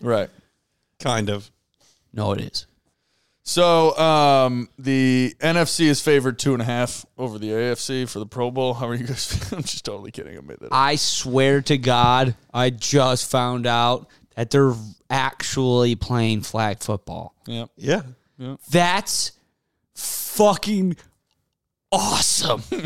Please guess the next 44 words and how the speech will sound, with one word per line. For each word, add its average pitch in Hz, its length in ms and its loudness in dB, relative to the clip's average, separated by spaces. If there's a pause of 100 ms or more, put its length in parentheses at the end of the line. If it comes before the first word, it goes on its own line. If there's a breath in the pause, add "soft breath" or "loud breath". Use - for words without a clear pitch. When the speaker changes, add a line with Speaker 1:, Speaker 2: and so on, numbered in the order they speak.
Speaker 3:
<laughs> - 300 -4
Speaker 2:
How 160 180 2
many 208 340 2
actual 139 520 -2
tackles 110 560 -4
do 113 100 -10
you 110 60 -8
think 107 220 -10
happen 107 300 -14
in - 60 -20
the - 100 -20
game? 120 220 -8
Speaker 1:
Dude, 110 80 -8
I 117 140 -4
hope 120 320 -8
somebody 104 340 -10
just 101 220 -12
lights 101 380 -12
somebody 98 380 -12
up. 82 160 -12
It'd 98 120 -14
be - 100 -16
so - 400 -8
funny. 67 440 -12 (240)
Speaker 3:
I - 140 -2
think - 260 -6
that 131 140 -2
has 196 220 0
the 202 60 -8
potential 196 340 -4
to 202 80 0
happen. 180 320 -4
That's 127 280 -8
why 156 120 -6
it's - 140 -8
awesome. 143 440 -4 (420 soft breath)
But 180 140 -2
the 202 60 2
whole 208 300 4
game 180 360 6
will 165 120 4
be 160 200 4
interesting 180 440 -4
now. 120 280 -4